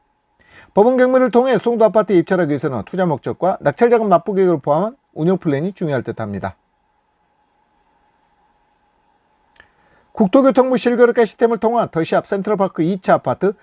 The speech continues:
육십 평형 매매 내역을 살펴보면 이천이십일 년 팔월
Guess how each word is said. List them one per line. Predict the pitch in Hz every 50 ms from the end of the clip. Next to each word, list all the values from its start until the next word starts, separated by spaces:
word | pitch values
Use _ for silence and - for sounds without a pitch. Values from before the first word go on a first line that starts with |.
| _ _ _ -
육십 | 175 208 185 - 262 -
평형 | - 220 202 180 131 101 87 - _
매매 | - 131 139 165 175
내역을 | 170 160 135 123 117
살펴보면 | 98 - 107 - - 110 104 123 151 208 220 _ _ _ _ -
이천이십일 | 185 233 220 - 254 233 226 247 233 - 214 240 233 233
년 | 220 156 98 - -
팔월 | - - 240 226 156 95 78